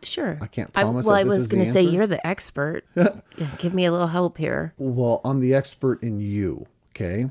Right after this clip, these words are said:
Speaker 2: I'm not the expert in all women.
Speaker 1: <laughs> Right, right.
Speaker 2: Let's be really clear about that.
Speaker 1: <laughs> Sure.
Speaker 2: Dear listeners, let's be really <laughs> clear about that.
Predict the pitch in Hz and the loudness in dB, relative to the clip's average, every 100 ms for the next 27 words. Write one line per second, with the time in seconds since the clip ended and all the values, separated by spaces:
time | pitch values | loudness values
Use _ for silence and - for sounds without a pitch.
0 | - 101 107 120 120 117 - 117 107 101 | -6 -6 -4 -2 -2 -4 -4 -4 -4 -2
1 | 101 107 127 143 185 220 175 - _ - | -2 0 4 6 6 4 0 -6 _ -8
2 | - 120 - 117 117 120 113 - 101 87 | -2 -2 0 2 4 4 2 -2 -2 -2
3 | 80 87 90 - - - 135 147 143 139 | -2 -2 -2 0 0 0 2 4 4 2
4 | 143 143 131 131 143 143 151 160 175 180 | 4 4 6 4 6 6 8 8 8 8
5 | 175 170 156 - 160 147 135 117 104 - | 6 4 4 2 4 6 6 4 2 0
6 | 101 95 | 0 -2